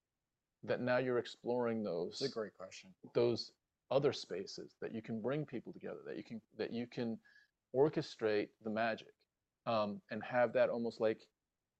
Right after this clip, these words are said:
Speaker 1: as a priority in your mind? Like, you know, it, it's, it's being aware, it's being curious of,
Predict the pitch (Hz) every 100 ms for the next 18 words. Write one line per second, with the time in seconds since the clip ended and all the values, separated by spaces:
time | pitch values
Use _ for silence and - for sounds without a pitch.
0 | _ _ _ - 123 120 113 - 135 131
1 | 139 175 127 110 104 113 117 139 127 87
2 | 98 101 - _ _ _ _ _ _ -
3 | _ - 131 120 98 110 - 135 - -
4 | 135 - 151 151 143 123 120 139 139 110
5 | 110 - 120 113 - 135 127 110 107